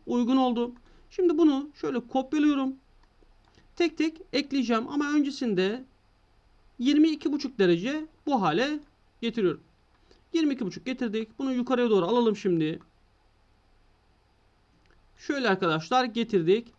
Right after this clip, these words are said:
Seçiyorum hepsini. İkisini birlikte seçiyorum. Hizala diyorum. Şuradan ortalıyorum. Ortaladığımızda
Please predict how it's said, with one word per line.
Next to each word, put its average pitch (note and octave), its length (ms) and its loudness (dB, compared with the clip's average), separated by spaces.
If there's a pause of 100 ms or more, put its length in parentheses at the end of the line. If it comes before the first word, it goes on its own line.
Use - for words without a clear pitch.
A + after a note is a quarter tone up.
(260)
Seçiyorum D4 460 -2
hepsini. G3 460 0 (180)
İkisini A#3+ 340 -6
birlikte G#3 220 -2
seçiyorum. G#3 600 0 (340)
Hizala A#3 440 2
diyorum. G3+ 380 2 (340)
Şuradan A#3 600 0 (380)
ortalıyorum. A3+ 560 4 (520)
Ortaladığımızda C4 1040 0